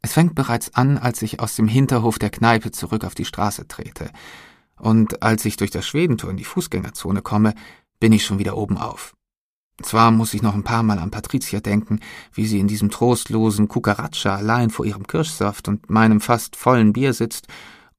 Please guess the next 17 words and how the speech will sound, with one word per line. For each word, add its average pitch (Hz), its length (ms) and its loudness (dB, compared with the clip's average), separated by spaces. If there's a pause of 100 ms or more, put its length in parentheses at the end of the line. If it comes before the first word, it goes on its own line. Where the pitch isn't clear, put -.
und 117 100 -4
es 107 120 -6
gar 107 140 2
nicht 104 180 -2
wahrhaben 110 500 2
will, 107 300 2
was 110 180 -8
sie 107 80 -2
sich 113 200 -2
da 104 100 0
für - 140 -2
einen 104 100 6
Menschen 135 260 2
ins 92 160 -4
Auto 131 240 -2
geladen 95 400 -4
hat, 104 220 -6